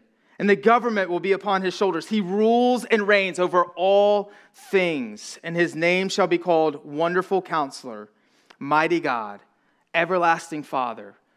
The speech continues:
Prince of Peace. The peace that we are all searching for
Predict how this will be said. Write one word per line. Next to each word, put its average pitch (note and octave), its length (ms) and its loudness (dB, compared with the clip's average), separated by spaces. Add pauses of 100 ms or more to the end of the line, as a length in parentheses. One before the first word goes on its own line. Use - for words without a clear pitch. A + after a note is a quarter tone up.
(220)
Prince C#3+ 720 -8 (560)
of - 160 -14
Peace. - 500 -20 (920)
The B2+ 80 -12
peace F3 720 -8
that C#3+ 140 -8
we D3 160 -2
are C#3 160 0
all C#3 180 0
searching C3 440 -10
for G#2+ 380 -14